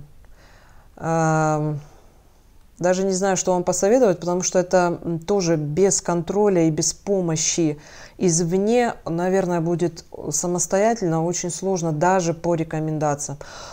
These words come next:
Но, опять-таки, те рекомендации, которые для вас, э, подойдут, которые сегодня прозвучали и, может быть, в будущем прозвучат, пожалуйста, их используйте.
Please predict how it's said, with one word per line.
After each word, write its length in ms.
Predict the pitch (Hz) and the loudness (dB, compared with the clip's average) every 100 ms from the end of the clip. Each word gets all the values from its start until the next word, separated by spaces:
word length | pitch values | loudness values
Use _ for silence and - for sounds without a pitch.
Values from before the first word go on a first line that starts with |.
| - | 0
Но, 500 | 196 240 214 196 - - - | 6 10 10 8 2 -8 4
опять-таки, 720 | - 220 175 165 160 - 147 - - - - | 8 10 8 6 -2 -2 -10 -10 -20 -20 0
те 160 | 254 | 4
рекомендации, 720 | 247 240 226 233 226 226 214 180 | 6 6 4 4 8 8 8 2
которые 480 | 190 185 226 196 170 | 2 4 6 8 6
для 240 | 185 190 | 6 6
вас, 540 | 202 202 - - - - | 6 6 4 2 -2 -6
э, 80 | - | -8
подойдут, 720 | - 185 185 208 202 349 - | 2 4 6 6 6 4 4
которые 360 | - 175 185 185 | 0 2 4 4
сегодня 460 | - 208 208 175 | 4 6 6 4
прозвучали 720 | 160 170 170 180 - 202 175 160 | 2 0 0 0 4 4 6 4
и, 100 | 175 | 4
может 300 | 185 175 170 | 2 0 0
быть, 140 | 165 | 0
в 80 | 160 | 0
будущем 460 | 190 170 - 156 | 2 2 0 -2
прозвучат, 680 | 151 170 170 185 - 349 349 - - - - - - | 0 -2 0 -2 2 2 0 -14 -20 -20 -20 -20 -2
пожалуйста, 520 | 196 220 262 254 190 | 2 6 4 6 4
их 200 | 180 214 | 4 4
используйте. 840 | 202 - 180 156 147 151 147 - | -2 0 0 2 2 -2 -4 -10